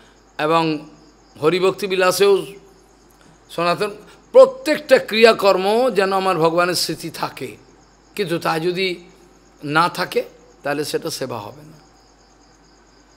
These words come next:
আমার রান্না করতে গিয়ে যদি আমার ভগবানের সেবার স্মৃতি না থাকে, তাহলে আমার রান্না করাটা একটা কর্মকাণ্ড হয়ে গেল,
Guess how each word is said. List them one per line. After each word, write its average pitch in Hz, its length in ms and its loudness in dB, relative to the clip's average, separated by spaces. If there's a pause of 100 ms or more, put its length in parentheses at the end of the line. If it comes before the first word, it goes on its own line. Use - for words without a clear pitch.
(320)
আমার 202 300 6
রান্না 208 320 4
করতে 262 340 -2
গিয়ে 247 280 -2
যদি 254 180 2
আমার 247 200 4
ভগবানের 190 640 0
সেবার 196 580 2
স্মৃতি 185 420 -4
না 196 240 0
থাকে, 143 380 -4 (480)
তাহলে 190 180 4
আমার 214 180 4
রান্না 196 260 0
করাটা 240 540 2
একটা 208 180 -2
কর্মকাণ্ড 190 640 0
হয়ে 151 200 0
গেল, 117 200 -8